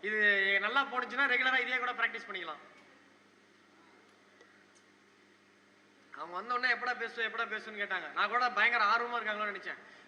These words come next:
பேச ஆரம்பிச்சுட்டு வெளில போயிட்டாங்க. "ஓ, இதுக்கு தான் கேட்டிருக்காங்க போல இருக்கு." ஒரு ராசி கட்டம் போட்டுக்கோங்க. அதுல மே-, லக்கணத்துல வந்து கன்னியா லக்கணம், லக்கணத்துல செவ்வாய் போட்டுக்கோங்க.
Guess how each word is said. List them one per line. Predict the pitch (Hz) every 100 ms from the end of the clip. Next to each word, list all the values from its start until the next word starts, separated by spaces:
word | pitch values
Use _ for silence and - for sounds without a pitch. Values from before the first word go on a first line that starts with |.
| -
பேச | 269 277 262
ஆரம்பிச்சுட்டு | 247 262
வெளில | 262 233
போயிட்டாங்க. | 226 214 208
"ஓ, | 196
இதுக்கு | 214 240
தான் | 262 247
கேட்டிருக்காங்க | 240 220 202 202
போல | 190 180
இருக்கு." | 156 151 - - - - - - - - - - - - - - - - - - - - - - - - - - - - - - - - - - - - 185
ஒரு | 202
ராசி | 240 262
கட்டம் | 262 240 233
போட்டுக்கோங்க. | 220 208
அதுல | 208 262 240 220 202
மே-, | 190 196 190 190
லக்கணத்துல | 202 262 269 240 226
வந்து | 220 254 254 226 196 160 - - - - - - - - -
கன்னியா | 220 277 277
லக்கணம், | 233 208 214 285 - - - - - - -
லக்கணத்துல | 190 247 269 262 247
செவ்வாய் | 240 254
போட்டுக்கோங்க. | 233 226 196 175 180 254